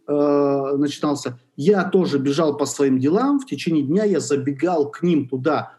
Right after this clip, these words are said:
в чайную, и мы учили какие-то слова. И, э, то, что я, э, учил, я на самом деле плохо говорю, э, по-китайски. И, наверное, главная проблема в том, что я сделал ошибку, которую делают многие. Я научил учить китайский в России, ещё я говорил тогда в Хабаровске,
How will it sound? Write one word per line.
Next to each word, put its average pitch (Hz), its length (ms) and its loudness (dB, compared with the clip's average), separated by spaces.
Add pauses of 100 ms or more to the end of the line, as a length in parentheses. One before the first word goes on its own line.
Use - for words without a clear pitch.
(160)
в - 80 -20
чайную, 220 600 0
и 147 160 -2
мы 143 240 2
учили 190 460 0
какие-то 120 400 -6
слова. 113 380 -6 (280)
И, 165 380 0
э, 147 140 0
то, 220 160 2
что 208 180 0
я, 175 480 0
э, 165 100 -2
учил, 160 640 0
я 160 380 0
на 156 120 0
самом 220 280 0
деле 147 160 2
плохо 170 420 0
говорю, 135 420 0 (220)
э, 135 60 -6 (120)
по-китайски. 240 640 -6
И, 151 420 0
наверное, 151 300 0
главная 165 360 -2
проблема 190 420 -4
в - 80 -10
том, 151 100 -4
что 139 160 -6
я 180 560 0 (260)
сделал 139 420 0
ошибку, 190 400 -4
которую 147 360 0
делают 131 320 0
многие. 156 260 0
Я 127 180 0
научил 135 460 0
учить 135 280 -6
китайский 143 540 -4
в 120 80 -4
России, 127 400 -2
ещё - 220 -2
я 120 60 -2
говорил 123 260 0
тогда 117 180 -8
в 117 40 -12
Хабаровске, 123 540 -8